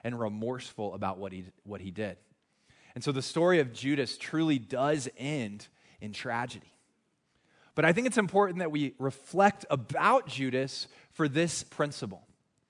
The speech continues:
Judas was among the disciples. He was not of the disciples. He was an imposter.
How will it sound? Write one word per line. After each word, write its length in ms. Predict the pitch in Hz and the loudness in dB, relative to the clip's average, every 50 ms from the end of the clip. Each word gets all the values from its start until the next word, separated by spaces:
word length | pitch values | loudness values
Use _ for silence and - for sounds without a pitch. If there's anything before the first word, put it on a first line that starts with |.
| _ _ _ _ _ _ _ - | _ _ _ _ _ _ _ -14
Judas 420 | 113 107 143 185 202 226 214 - | -6 -2 0 2 2 2 2 0
was 480 | - 165 156 151 151 147 151 143 127 - - - - _ - | 0 2 6 6 6 6 6 2 -2 -8 -14 -18 -18 _ -4
among 460 | 127 127 127 127 139 147 165 180 170 | -4 -2 0 2 2 2 2 0 -2
the 80 | 147 139 | -4 -2
disciples. 840 | 123 117 - - 110 101 98 - - 98 98 107 107 - - - - _ _ _ _ _ _ _ _ _ | -4 -4 -4 -2 -2 -2 -2 -4 -8 -10 -10 -10 -12 -14 -16 -18 -20 _ _ _ _ _ _ _ _ _
He 120 | - 127 | -4 -4
was 180 | 123 123 113 120 | -2 -2 -2 2
not 220 | 123 117 117 - | 2 2 2 2
of 240 | 104 110 107 104 98 | 0 -4 -4 -4 -8
the 60 | 98 | -12
disciples. 760 | 92 95 - - 87 - - - - - - - - - - _ _ _ _ _ _ _ | -12 -12 -12 -12 -12 -12 -12 -16 -20 -20 -20 -20 -20 -20 -20 _ _ _ _ _ _ _
He 160 | - 139 135 | 0 0 2
was 580 | 127 135 160 170 175 147 127 131 135 127 - - | 4 6 6 8 8 8 6 4 0 -2 -6 -6
an 100 | 120 123 | -6 -4
imposter. 600 | 120 120 - - 127 127 123 - - - 107 - | -4 -4 -2 0 0 0 -2 -4 -12 -16 -16 -18